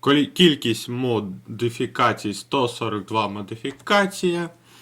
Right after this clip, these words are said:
В принципі, нові квести, нові крафти. Сьогодні я вам покажу, які все-таки ми написали квести, що ми зробили, що ми переробили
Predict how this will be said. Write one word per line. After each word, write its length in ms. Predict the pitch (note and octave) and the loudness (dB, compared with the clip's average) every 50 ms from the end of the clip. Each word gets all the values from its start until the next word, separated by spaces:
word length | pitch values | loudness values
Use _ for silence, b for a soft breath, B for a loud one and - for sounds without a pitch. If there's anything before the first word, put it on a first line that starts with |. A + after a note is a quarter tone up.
| B B B B B B | B B B B B B
В 40 | B | B
принципі, 420 | - - G2+ F#2+ F#2 - - G#2+ A2 | -6 -4 -4 -4 -6 -8 -6 -6 -4
нові 260 | A#2 A#2+ B2+ D3 D3 | -2 -2 -2 -4 -4
квести, 800 | - - D#3+ F#3 G3 F#3+ F#3+ F#3 - - - - - F3+ E3+ D3+ | -4 -2 0 2 4 4 4 2 0 -6 -8 -2 0 2 2 2
нові 440 | C3+ A#2 G#2 F#2+ F#2 F#2 G2 G2 F#2+ - | 0 -4 -6 -6 -4 -4 -4 -6 -6 -6
крафти. 520 | - D#3 D#3+ F3+ F#3 F#3 F#3 - - C#3+ | -2 2 6 6 6 6 4 2 -4 -8
Сьогодні 380 | C3+ - A2 G#2 G2+ G2 F#2+ F#2+ | -6 -2 0 0 0 0 -2 -2
я 80 | G2 | -4
вам 160 | G2 G2 F#2+ F#2 | -4 -4 -6 -6
покажу, 460 | G2 F#2+ F#2 - G2 G2 G2 G#2+ G2+ | -8 -10 -8 -6 -6 -6 -4 -4 -4
які 220 | G2 - - B2 | -6 -6 -6 -10
все-таки 400 | A#2+ - C3+ B2+ - - - - | -8 -6 -8 -8 -8 -10 -8 -8
ми 100 | C3+ C#3 | -6 -6
написали 440 | C#3 C3+ C3+ D#3 - - D#3+ D3+ D3+ | -6 -6 -6 -6 -4 -2 -2 -2 -4
квести, 640 | D3 - - D#3+ F3+ G3 G3 F#3+ F#3+ - - F#3 F3+ | -6 -10 -6 -2 0 0 2 0 0 0 0 0 0
що 260 | - - - G2 F#2+ | 0 -2 -4 -4 -4
ми 120 | G2+ G#2 | -4 -6
зробили, 600 | G2 G#2+ A#2+ C#3+ D3+ C#3+ F3 G#3 G3 F#3+ F3+ F3 | -6 -4 -4 -4 -2 2 4 4 6 6 6 4
що 260 | F3+ - - - - - | 2 0 -2 -2 0 0
ми 140 | G2+ - | 0 -2
переробили 920 | - A2 A2+ A#2 A#2+ - D#3+ D#3+ D3+ D3+ D#3 G3+ G#3+ G3 F#3 F3 F3 F3 | -2 0 0 2 2 2 2 2 2 4 4 6 6 6 6 4 4 2